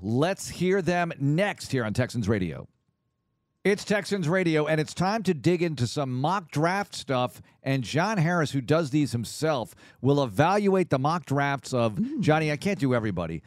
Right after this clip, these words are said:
Speaker 1: but let's do the C B S Sports writers.
Speaker 2: Oh.
Speaker 1: Once upon a time, C B S Sports bought N F L Draft Scout dot com, and they had a big draft crew.
Speaker 2: Mm-hmm.
Speaker 1: They had Rob Rang and company.
Speaker 2: Right,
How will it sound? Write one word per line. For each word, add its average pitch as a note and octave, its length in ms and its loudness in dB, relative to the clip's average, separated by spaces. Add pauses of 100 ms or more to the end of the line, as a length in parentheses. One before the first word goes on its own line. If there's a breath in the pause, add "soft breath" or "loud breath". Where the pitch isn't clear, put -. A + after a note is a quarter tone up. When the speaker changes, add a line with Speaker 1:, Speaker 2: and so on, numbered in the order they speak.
(120 loud breath)
Speaker 1:
but C#3 180 2
let's F3 280 0
do E3+ 160 2
the B2+ 180 0
C F3+ 300 -2
B F3 160 2
S E3 120 0
Sports C3+ 460 -2
writers. F#2+ 460 -2 (200 loud breath)
Speaker 2:
Oh. - 100 -6
Speaker 1:
Once A#3+ 260 -2
upon G3+ 240 0
a D3+ 40 -4
time, C#3 360 -4
C D#3+ 240 -4
B C#3 120 -2
S A#2 120 -4
Sports B2 520 -4 (160)
bought D#3 400 0
N C#3+ 120 -2
F C#3+ 120 -2
L C3+ 120 0
Draft B2+ 340 -4
Scout B2 300 -2
dot A#2 260 0
com, A#2 400 0
and G#2 160 -2
they G#2+ 60 2
had G#2 120 0
a F#2 60 -2
big B2 320 -2
draft A#2+ 480 -4
crew. B2 280 0
Speaker 2:
Mm-hmm. F#3+ 80 2
Speaker 1:
They - 80 -2
had E2+ 120 -6
Rob G#2+ 300 -2
Rang A2+ 340 -2
and A#2 100 -2
company. A2+ 380 0
Speaker 2:
Right, A2 160 0